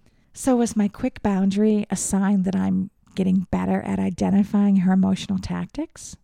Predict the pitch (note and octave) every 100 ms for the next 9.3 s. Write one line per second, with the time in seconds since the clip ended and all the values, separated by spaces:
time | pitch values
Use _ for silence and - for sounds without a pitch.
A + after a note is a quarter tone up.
0 | _ _ _ _ _ - A3+ G#3+ G#3 G#3
1 | G#3 G3 F#3+ F#3 F#3 F#3+ F#3 F#3 F#3 -
2 | G3+ F3+ G3 F#3 G#3 - A3 B3 G3 -
3 | F#3+ F#3 F#3 F3 F#3+ G3+ G3+ G#3 G#3+ A3
4 | G3+ G3 F#3+ - G#3 - - G3+ F3+ G#3
5 | - B3+ A#3 - - _ _ _ _ _
6 | _ - - _ _ _ _ G#3 G#3 A#3
7 | G#3+ G#3 G#3 G3+ F#3 F3 - F3 F3 F#3
8 | F#3 F3+ - F3+ F3 F#3+ F#3+ F#3 - -
9 | F3 A3